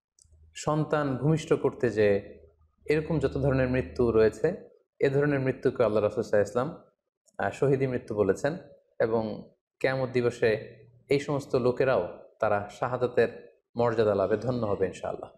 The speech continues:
আশা করি প্রশ্নের উত্তর আপনি পেয়েছেন। আল্লাহ তাআলা আমাদের সবাইকে সঠিকভাবে ইসলাম জানার, বুঝার এবং সে অনুযায়ী মানার তৌফিক দান করুক। হাযা মা ইনদি ওয়াল ইলমু ইনদাল্লাহ।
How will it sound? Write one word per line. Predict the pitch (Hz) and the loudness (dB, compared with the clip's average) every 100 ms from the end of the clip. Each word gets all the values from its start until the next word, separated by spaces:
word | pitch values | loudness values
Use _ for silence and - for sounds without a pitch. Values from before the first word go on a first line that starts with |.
| _ _ - | _ _ -8
আশা | 123 127 | -4 -4
করি | - 117 | -2 -2
প্রশ্নের | 110 - 101 | -2 -2 -2
উত্তর | 101 - | -2 0
আপনি | 95 92 | -2 -2
পেয়েছেন। | 92 95 - - - _ _ _ | -2 0 -2 -6 -16 _ _ _
আল্লাহ | 104 101 | -2 0
তাআলা | 101 | 0
আমাদের | 98 101 | -2 -4
সবাইকে | - 123 120 120 123 110 - - _ _ _ _ _ _ _ | -2 0 2 0 0 0 -2 -12 _ _ _ _ _ _ _
সঠিকভাবে | - 135 131 127 117 | -4 -2 -2 -2 -2
ইসলাম | 110 - 113 107 113 | -2 -2 -2 -4 -2
জানার, | 117 117 117 107 | -2 0 -2 -2
বুঝার | 117 110 107 | -2 0 0
এবং | 101 104 | 0 -2
সে | - | -2
অনুযায়ী | 107 98 101 92 - - _ _ - | 0 2 2 2 -2 -16 _ _ -8
মানার | 110 104 | -4 -4
তৌফিক | 95 95 107 98 | -2 -4 -4 -6
দান | 95 | -6
করুক। | - 110 - - - _ | -2 0 0 -4 -20 _
হাযা | 143 131 131 | -2 0 2
মা | 113 101 | 2 0
ইনদি | 117 117 120 120 - - - | -2 0 0 -2 -6 -8 -2
ওয়াল | 101 95 117 | 0 0 -2
ইলমু | 117 107 | -2 -2
ইনদাল্লাহ। | 107 107 101 101 104 101 - | -2 0 -2 2 2 2 -2